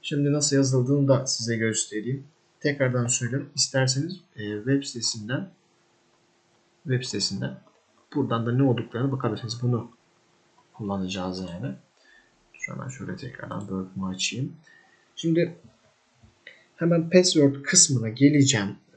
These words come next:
Password kısmına şunu yapacağım. Password'un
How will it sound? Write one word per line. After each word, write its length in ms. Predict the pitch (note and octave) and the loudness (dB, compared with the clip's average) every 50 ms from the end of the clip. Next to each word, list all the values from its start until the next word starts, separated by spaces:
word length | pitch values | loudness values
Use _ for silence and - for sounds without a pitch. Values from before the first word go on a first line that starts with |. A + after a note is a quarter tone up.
| _ _ - | _ _ 0
Password 420 | E3 D#3+ E3 - - A#2+ G#2+ - - _ - | 2 2 2 0 -2 -4 -8 -8 -12 _ -8
kısmına 600 | - - F3 - - C3 A2+ G#2 A#2+ C3 C3 - - _ _ _ _ _ _ | -2 2 2 4 4 2 0 -4 -4 -6 -8 -10 -14 _ _ _ _ _ _
şunu 280 | - - - - F#3+ G3 | -12 -6 -2 2 4 6
yapacağım. 540 | E3+ C3 A#2 C3 B2 A2 - - A2 B2 B2+ - _ _ _ _ _ _ _ _ _ _ _ _ _ _ _ _ _ _ _ _ _ _ _ - _ _ _ _ _ _ _ _ _ _ _ _ _ _ _ _ - | 6 6 4 0 -2 -8 -8 -8 -8 -10 -14 -18 _ _ _ _ _ _ _ _ _ _ _ _ _ _ _ _ _ _ _ _ _ _ _ -20 _ _ _ _ _ _ _ _ _ _ _ _ _ _ _ _ 4
Password'un 680 | F#3 F#3+ F#3+ F#3+ - A#2+ A2 A2 A2+ B2+ C#3 C#3 - | 6 6 6 4 2 0 -2 0 0 -2 -2 -2 -6